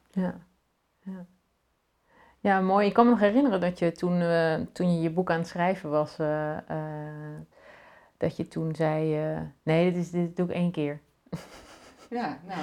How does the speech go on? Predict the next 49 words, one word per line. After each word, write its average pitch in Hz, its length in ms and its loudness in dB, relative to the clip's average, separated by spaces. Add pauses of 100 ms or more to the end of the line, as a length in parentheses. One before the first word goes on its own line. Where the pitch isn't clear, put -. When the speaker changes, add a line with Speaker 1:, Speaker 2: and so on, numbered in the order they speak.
(140)
Speaker 2:
precies. 220 340 -4
Dus - 120 -10
Speaker 1:
En 202 160 6
Speaker 2:
je 208 40 10
Speaker 1:
nu 226 60 10
Speaker 2:
weet 214 100 8
Speaker 1:
zit 214 100 10
Speaker 2:
het 330 100 6
Speaker 1:
je, 190 140 10
Speaker 2:
niet, 233 100 2
Speaker 1:
en 214 140 4
Speaker 2:
hè? 208 60 4
Speaker 1:
nu 226 140 6
zit 196 160 2
je 190 80 2
midden 214 320 6
in 196 80 4
het 180 120 0
proces 190 420 4
van, 170 280 2
eh, 170 60 -4
Speaker 2:
Ja. 160 340 0
Speaker 1:
van 180 120 0
het 175 120 -4
schrijven 170 320 0
van 156 180 -4
je 156 80 -2
tweede, 202 760 0
van 175 100 -8
je 170 60 -4
Speaker 2:
Ja. - 60 -6
Speaker 1:
tweede 185 220 0
boek. 208 280 -6 (260)
Speaker 2:
Ja. 202 260 -20 (520)
Speaker 1:
Ehm, 175 260 -4 (540)
het 170 120 -4
eerste 202 260 2
boek 170 160 -2
ging 160 160 -6
over 151 140 -4
zelfliefde, 214 600 -2 (340)
denk 220 160 2
Speaker 2:
Nou, 262 280 4
Speaker 1:
ik. - 60 -12 (260)
Speaker 2:
achteraf. 226 720 0 (140)
Speaker 1:
Ja. 175 240 2 (300)
Speaker 2:
Dus 185 220 -8
het, 180 100 2
Speaker 1:
Ja. 165 140 2